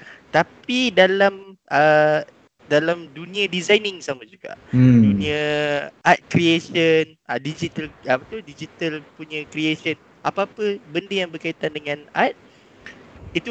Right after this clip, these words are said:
Speaker 1: satu perkara yang sangat menarik untuk kita bincangkan. Sebab apa? Sebab contoh kita tengok, uh, ada certain-certain website yang bagi kita preview. Contohnya macam Free Pick. Dia bagi preview untuk,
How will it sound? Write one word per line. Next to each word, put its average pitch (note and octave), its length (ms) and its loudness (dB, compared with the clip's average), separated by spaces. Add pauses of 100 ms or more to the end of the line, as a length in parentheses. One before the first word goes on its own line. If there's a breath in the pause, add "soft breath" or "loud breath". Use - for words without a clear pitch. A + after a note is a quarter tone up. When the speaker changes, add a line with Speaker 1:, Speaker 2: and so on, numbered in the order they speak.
Speaker 1:
satu F#3+ 240 -2
perkara F3 320 4
yang E3+ 240 2
sangat F3+ 240 4
menarik D#3+ 240 2
untuk D#3+ 240 -8
kita D3 240 -12
bincangkan. D3 480 -6
Sebab C3+ 240 -8
apa? - 160 -10 (560)
Sebab F3+ 480 4 (480)
contoh E3 320 -6
kita A#2+ 320 -8
tengok, C3+ 320 -8
uh, A#2 560 -4
ada C#3 320 2
certain-certain - 720 -6
website B2+ 320 0
yang B2+ 320 2 (600)
bagi B2 480 0
kita B2+ 400 -8
preview. D3+ 400 -6 (560)
Contohnya D3 400 -8
macam C#3+ 240 -8
Free E3 240 -4
Pick. - 240 -12 (960)
Dia D3 80 2
bagi D#3 240 2
preview D3+ 400 -14
untuk, D3+ 400 -14